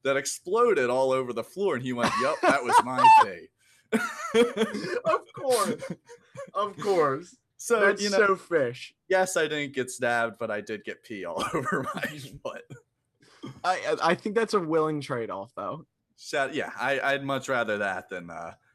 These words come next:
Speaker 1: getting stabbed. But, uh, he's a, he's a character, man. I, shout out Fish, shout out Jen Jen. I think all our friends have been brought up.
Speaker 2: Yeah, yeah, we, yeah, just about.
Speaker 1: Not, not all of 'em, but
Speaker 2: Not all of 'em.
Speaker 1: No, not all
Speaker 2: Not,
Speaker 1: of 'em.
Speaker 2: not me.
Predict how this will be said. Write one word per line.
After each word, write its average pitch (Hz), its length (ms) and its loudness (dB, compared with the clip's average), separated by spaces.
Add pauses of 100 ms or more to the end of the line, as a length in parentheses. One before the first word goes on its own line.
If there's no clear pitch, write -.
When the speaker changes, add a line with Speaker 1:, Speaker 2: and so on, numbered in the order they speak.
(160)
Speaker 1:
getting 101 180 -10
stabbed. 95 640 -4 (640)
But, 107 180 2
uh, 101 160 2
he's 160 320 -4
a, 160 400 0 (160)
he's 185 180 -4
a 214 60 -4
character, 147 480 2
man. 92 220 -6
I, 101 260 -4 (300)
shout 143 260 0
out 135 220 0
Fish, 117 260 -2
shout 117 240 2
out 113 60 -12
Jen 104 240 -4
Jen. 110 280 -4
I 175 180 2
think 254 200 -2
all 196 140 4
our 190 100 4
friends 175 300 -4
have 92 80 -8
been 90 140 -12
brought 90 260 -4
up. 90 220 -8 (440)
Speaker 2:
Yeah, 147 320 4 (100)
yeah, 190 240 2
we, 143 140 2
yeah, 208 260 -2
just - 240 -8
about. 156 320 -2 (220)
Speaker 1:
Not, 233 180 2
not 208 180 4
all 110 180 2
of 90 80 -6
'em, 90 140 -8
but 104 200 -6 (140)
Speaker 2:
Not 147 240 0
all 117 300 0
of - 160 -18
'em. 101 220 -16
Speaker 1:
No, - 240 -10
not 117 280 -2
all 123 140 2
Speaker 2:
Not, 151 180 6
Speaker 1:
of 113 60 -14
'em. 113 60 -16 (140)
Speaker 2:
not 143 300 4
me. 147 500 2